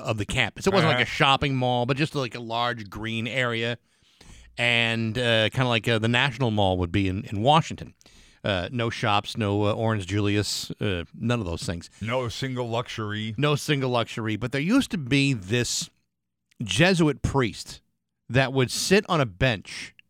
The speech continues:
Speaker 1: and feed the squirrels
Speaker 2: Mm-hmm.
Speaker 1: and other woodland creatures. Now, you would never expect that you would find these kinds of animals in the middle of an urban area.
Speaker 2: Oh,
Speaker 1: I mean,
Speaker 2: sure,
Speaker 1: you know,
Speaker 2: in a
Speaker 1: the,
Speaker 2: park.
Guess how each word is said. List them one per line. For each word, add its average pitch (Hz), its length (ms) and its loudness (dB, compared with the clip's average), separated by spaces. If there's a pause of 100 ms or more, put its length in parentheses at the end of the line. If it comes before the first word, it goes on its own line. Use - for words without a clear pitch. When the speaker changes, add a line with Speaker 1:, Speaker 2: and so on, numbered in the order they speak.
(460)
Speaker 1:
and 143 220 0
feed 135 760 0 (180)
the 131 180 0
squirrels - 760 -4 (180)
Speaker 2:
Mm-hmm. 139 340 -2
Speaker 1:
and 160 140 2
other 208 240 4
woodland 160 480 2
creatures. 156 340 -2
Now, 175 80 0
you 185 100 0
would 190 140 2
never 262 220 2
expect 226 420 0
that 180 140 -8
you 185 60 -2
would 165 140 2
find 196 320 4
these 160 180 2
kinds 156 260 -2
of 127 100 0
animals 151 400 0 (560)
in 175 120 4
the 151 80 4
middle 185 360 6
of 135 60 6
an - 100 0 (140)
urban 185 520 2 (800)
area. 185 460 4
Speaker 2:
Oh, - 100 -2
Speaker 1:
I - 100 2
mean, - 100 0
Speaker 2:
sure, 175 140 4
Speaker 1:
you 185 100 0
know, 156 80 6
Speaker 2:
in 135 80 4
a 147 60 4
Speaker 1:
the, 151 100 -4
Speaker 2:
park. - 300 2